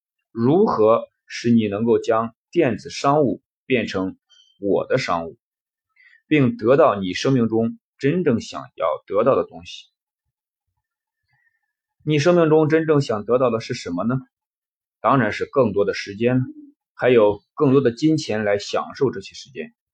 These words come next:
想想吧，更多的时间和更多的金钱，那是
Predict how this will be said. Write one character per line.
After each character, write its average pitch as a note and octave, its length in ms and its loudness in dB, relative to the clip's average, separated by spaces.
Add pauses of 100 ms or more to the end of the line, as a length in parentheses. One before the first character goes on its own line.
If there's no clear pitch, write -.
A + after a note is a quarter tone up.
(640)
想 G2+ 220 -6
想 F#2+ 160 -4
吧， - 120 -4 (680)
更 F3+ 180 2
多 E3 140 2
的 D#3 100 6
时 C3 300 -2
间 D3 320 0 (160)
和 - 200 -4
更 A#2+ 200 -2
多 A#2 100 2
的 G#2+ 80 -2
金 G#2+ 180 -4
钱， E2+ 200 -12 (520)
那 B2 120 -2
是 G#2 360 -4